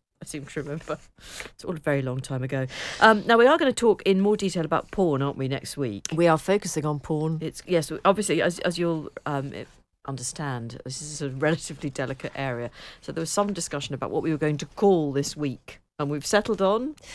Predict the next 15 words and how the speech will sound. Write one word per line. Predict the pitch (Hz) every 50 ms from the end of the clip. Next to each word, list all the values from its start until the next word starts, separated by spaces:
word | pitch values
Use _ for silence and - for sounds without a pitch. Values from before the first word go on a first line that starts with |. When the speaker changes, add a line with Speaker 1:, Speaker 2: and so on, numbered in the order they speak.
| - - - - - - - -
Speaker 2:
Jane | - 208 208 220 196
and | 190 190 -
Fee | - 180 175 139 143 151
focus | - - 180 175 175 - 165 - -
on | 151 165 160
porn. | - - 214 208 196 165 160 156 139 -
Speaker 1:
Yes, | 120 160 170 -
I | -
mean, | - 262
it's | 220 -
not, | 269 247 208 -
it's | - - - -
not | 240 -
the | - 202
greatest. | 170 165 127 110 110 - - 117 117 - - - -